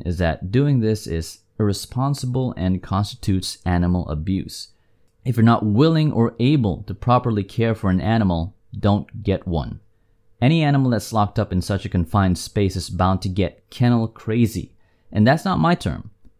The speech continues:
That's an actual thing that happens to animals in shelters. Think about that. That's with people doing their best to care for them with whatever limited resources they have. What more if it's people who don't care about an animal,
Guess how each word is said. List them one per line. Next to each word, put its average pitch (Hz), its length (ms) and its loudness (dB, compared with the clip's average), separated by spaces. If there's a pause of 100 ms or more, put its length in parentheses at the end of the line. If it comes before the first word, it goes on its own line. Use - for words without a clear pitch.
That's 120 180 0
an 107 140 6
actual 147 340 0
thing 139 360 0
that 87 100 0
happens 101 360 0
to 113 100 -4
animals 101 360 2
in 95 80 2
shelters. - 600 -4 (480)
Think 131 120 2
about 98 260 0
that. - 220 -8 (540)
That's 135 420 0
with 107 240 -2
people 156 360 -2
doing 117 300 4
their 95 100 2
best 113 480 -4
to 107 80 -4
care 127 260 -4
for 120 140 -8
them 87 400 -2
with 104 200 2
whatever 104 400 0
limited 107 460 2
resources 95 560 -2
they 80 140 -4
have. 117 320 0 (340)
What 120 140 0
more 151 280 2
if 127 120 0
it's - 160 -6
people 127 380 0
who 113 200 0
don't 113 440 0
care 110 280 -2
about 85 260 0
an 82 100 2
animal, 101 580 0